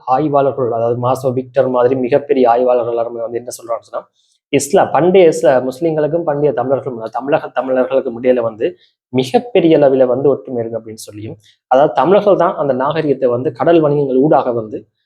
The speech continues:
ஆஹ், முஸ்லிம்களுக்கு கொடுத்திருக்கிறார்கள் அப்படின்ற மாதிரி ஒரு மிகப்பெரிய ஆராய்ச்சிகள் எல்லாம் போய்கொண்டிருக்கிறது. அதெல்லாம் இங்க நிறைய பேருக்கு தெரியான்னு கூட சொல்லலாம். அதோட எங்கண்ட இலங்கை முஸ்லிம்கள் மிகப்பெரிய அளவுல அதை ஏற்க போயினமான்னு கேட்டா கூட இல்லைன்னு தான் சொல்லி கொள்ளணும். ஆனால் தமிழ்நாட்டுல வந்து அது எல்லாமே ஏற்றுக்கொள்றது தான்.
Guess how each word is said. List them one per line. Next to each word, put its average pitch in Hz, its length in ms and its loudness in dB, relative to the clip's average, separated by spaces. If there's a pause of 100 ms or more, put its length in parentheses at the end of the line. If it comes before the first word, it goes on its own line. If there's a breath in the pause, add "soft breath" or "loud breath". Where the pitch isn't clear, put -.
(220)
ஆஹ், 131 160 2
முஸ்லிம்களுக்கு 143 520 2
கொடுத்திருக்கிறார்கள் 131 520 0
அப்படின்ற 120 300 -4
மாதிரி 127 320 2
ஒரு 143 120 2
மிகப்பெரிய 165 540 0
ஆராய்ச்சிகள் 135 480 2
எல்லாம் 127 260 -4
போய்கொண்டிருக்கிறது. 107 600 -10 (380)
அதெல்லாம் 117 240 2
இங்க 131 100 2
நிறைய 123 200 4
பேருக்கு 123 280 0
தெரியான்னு 131 380 2
கூட 120 120 0
சொல்லலாம். 113 280 -4
அதோட 139 200 6
எங்கண்ட 139 300 2 (140)
இலங்கை 131 300 -4
முஸ்லிம்கள் 135 580 -4
மிகப்பெரிய 131 420 -4
அளவுல 127 240 4
அதை 123 120 0
ஏற்க 127 200 -2
போயினமான்னு 120 460 -10
கேட்டா 117 180 -4
கூட 117 220 -4
இல்லைன்னு 127 400 -2
தான் 123 240 -2
சொல்லி - 240 -20
கொள்ளணும். 107 340 -20 (360)
ஆனால் 127 340 2
தமிழ்நாட்டுல 147 640 2
வந்து 135 160 0
அது 135 80 2
எல்லாமே 127 260 -4
ஏற்றுக்கொள்றது 110 540 -10
தான். - 140 -16